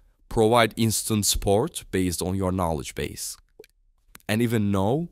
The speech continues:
when it's time to hand things over to a human agent, you know, uh, when it faces some more complex issues. So what does that mean for you?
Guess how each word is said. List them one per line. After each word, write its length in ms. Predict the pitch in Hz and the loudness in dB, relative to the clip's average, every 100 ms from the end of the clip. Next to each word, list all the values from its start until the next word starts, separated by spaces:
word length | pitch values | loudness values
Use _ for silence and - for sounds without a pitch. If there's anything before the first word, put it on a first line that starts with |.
| - | -6
when 180 | 101 95 | -4 -4
it's 180 | - - | -4 -4
time 220 | 87 87 | -6 -6
to 120 | 92 | -6
hand 280 | 90 87 80 | -6 -6 -6
things 240 | 92 92 | -6 -4
over 240 | 98 110 131 | -2 -2 -4
to 220 | - 135 | -4 -4
a 20 | |
human 400 | 104 120 113 92 | -4 -4 -4 -2
agent, 460 | 87 78 73 62 - _ _ _ _ | -4 -4 -8 -12 -18 _ _ _ _
you 100 | 156 | -6
know, 300 | 135 110 127 - | -4 -2 -4 -8
uh, 320 | - 104 101 95 - | -4 -2 -2 -4 -8
when 180 | 101 98 | -6 -2
it 160 | 92 - | -2 -4
faces 520 | - 98 92 90 90 | -6 -6 -6 -6 -6
some 280 | - 92 92 | -4 -2 -2
more 300 | 95 92 87 - | 0 -2 -4 -6
complex 520 | 107 92 90 78 - | -4 -4 -6 -8 -8
issues. 560 | 82 - - - - _ _ _ - - - - _ | -8 -10 -12 -16 -18 _ _ _ -20 -8 -8 -8 _
So 420 | - 139 135 135 | -2 2 2 2
what 160 | 73 113 | 0 -2
does 160 | 110 | -2
that 180 | 107 92 | -2 -2
mean 160 | 87 90 | -4 -8
for 160 | - | -8
you? 300 | 87 76 82 | -6 -6 -6